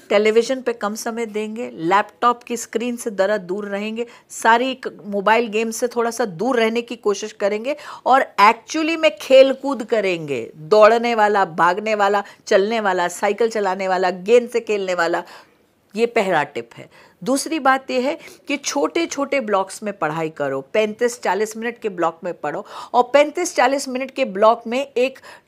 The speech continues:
टास्क भी नियंत्रण करके पढ़ो कि मैं चालीस मिनट में ये दो सवाल लर्न करूँगा, मैं ये लिख के देखूँगा, ताकि आप अपने स्पीड को मॉनिटर कर सकें।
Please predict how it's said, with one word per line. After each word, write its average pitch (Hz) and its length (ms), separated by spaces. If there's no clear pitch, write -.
टास्क 285 360
भी 330 160
नियंत्रण 240 540
करके 240 340
पढ़ो 214 300
कि 269 140
मैं 196 600
चालीस 240 400
मिनट 190 320
में 247 80
ये 240 100
दो 208 220
सवाल 196 300
लर्न 165 240
करूँगा, 127 440
मैं 240 260
ये 240 180
लिख 262 280
के 254 100
देखूँगा, 147 480
ताकि 233 300
आप 220 360
अपने 226 460
स्पीड 294 540
को 214 420
मॉनिटर 226 440
कर 151 180
सकें। 135 400